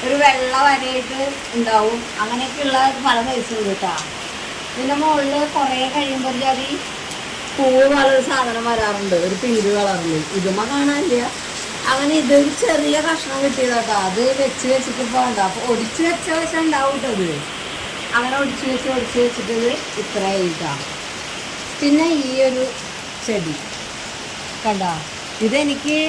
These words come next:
ആ, അന്ന് ഒരു ചെറിയ ചെടിയായിട്ട് അയാൾ നൂറ്റമ്പത് രൂപയ്ക്കാണ് വന്നത്. പക്ഷേ ഇത് ഇവിടെ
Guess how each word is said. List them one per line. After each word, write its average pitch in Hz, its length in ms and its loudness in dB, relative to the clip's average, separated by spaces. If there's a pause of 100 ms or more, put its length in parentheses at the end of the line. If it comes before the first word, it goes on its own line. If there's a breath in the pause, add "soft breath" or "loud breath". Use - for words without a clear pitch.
(300)
ആ, - 20 -2 (720)
അന്ന് 220 300 0
ഒരു 277 80 -2 (100)
ചെറിയ 220 380 2 (140)
ചെടിയായിട്ട് 240 460 0
അയാൾ 247 120 0 (120)
നൂറ്റമ്പത് 214 680 2
രൂപയ്ക്കാണ് 220 460 2
വന്നത്. 180 340 -4 (500)
പക്ഷേ 190 260 -4 (120)
ഇത് 233 160 4 (880)
ഇവിടെ 202 180 0